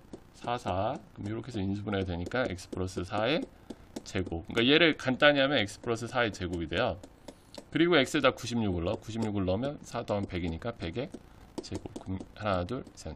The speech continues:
넷. 이렇게 간단하죠? <laughs> 그러니까 인수분해라는 걸 쓰면 편하다라는 거.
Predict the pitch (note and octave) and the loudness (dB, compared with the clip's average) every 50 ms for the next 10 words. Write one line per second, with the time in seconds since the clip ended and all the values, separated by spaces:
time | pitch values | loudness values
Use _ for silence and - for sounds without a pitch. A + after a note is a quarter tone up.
0 | - - - F#2+ F2+ - - - - - - D#2+ - - - - - A#2 G2+ C#3+ | -10 -6 -6 -6 -6 -6 -10 -20 -20 -18 -18 -16 -16 -18 -16 -12 -8 0 4 4
1 | C#3 A#2+ G#2 G#2 E3+ F3+ C3 - - - F#2+ - - G#2 F#2+ - F#2+ E2+ - - | 6 6 4 4 2 0 0 -4 -6 -6 -6 -4 -4 -4 -4 -4 -6 -8 -10 -14
2 | - - - - - - - - - - - - - - - - - A#2 A#2+ C#3+ | -20 -20 -20 -20 -20 -20 -20 -20 -20 -20 -20 -20 -20 -20 -12 -4 -2 0 0 0
3 | D#3 F3+ F3 F3 E3+ D#3+ D#3+ D3+ D3 C#3 - - D#3+ D#3+ D3+ - - - A3 G#3+ | 0 0 0 4 4 6 6 6 4 2 0 0 -2 -4 -2 -2 0 2 4 4
4 | G#3 F#3 C3 A#2+ B2 A2+ F#2 E2+ E2 D#2+ D#2 E2 F#2 G#2+ | 6 8 8 8 8 8 4 2 -2 -4 -4 -4 -4 -6